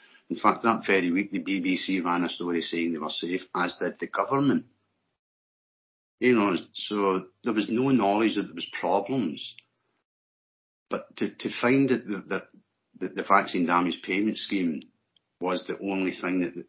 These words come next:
that, that, that, that changed two words to is actually abhorrent to me. You know, the system, as I say, was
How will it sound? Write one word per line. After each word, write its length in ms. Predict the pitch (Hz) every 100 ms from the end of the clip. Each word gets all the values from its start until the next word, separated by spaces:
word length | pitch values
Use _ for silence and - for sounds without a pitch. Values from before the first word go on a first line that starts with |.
| -
that, 160 | 90 87 - -
that, 140 | 87
that, 220 | 82 82 82
that 140 | -
changed 440 | - 95 92 85
two 160 | - 80
words 280 | 101 104 -
to 180 | 107 82 - - -
is 180 | 95 - -
actually 360 | 92 92 - 82
abhorrent 500 | - - 98 139 117 -
to 60 |
me. 280 | 139 135 - _ _ _ _ _ _ _ _ _ _ _ _ _ -
You 120 | 104
know, 200 | 98 92 -
the 100 | -
system, 760 | - 127 127 - 123 98 90 - 92
as 120 | 85
I 40 |
say, 460 | 80 95 92 92 90 -
was 680 | 82 87 90 85 80 -